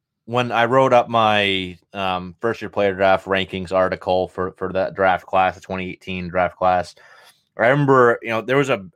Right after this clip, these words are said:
kind of a hitch in his swing and a really kind of weird hand load where he, remember, he kind of went back and then up and then kind of made,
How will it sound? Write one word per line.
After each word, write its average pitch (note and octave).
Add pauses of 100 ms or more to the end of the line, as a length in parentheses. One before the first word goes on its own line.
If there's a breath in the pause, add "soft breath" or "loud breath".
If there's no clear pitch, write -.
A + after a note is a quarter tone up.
(140)
kind F3
of -
a G2
hitch B2+
in A2
his A2
swing G2+ (300)
and G2
a F#2+ (180)
really E3+
kind C3+
of F2+
weird A2+
hand G#2+
load F#2+
where G2
he, F#2 (300 soft breath)
remember, C#3+
he D3+
kind F3+
of E3
went C#3 (460)
back A#2+ (100)
and F#2
then A2+
up D3 (540)
and A2
then A2
kind A2+
of G#2+
made, G#2+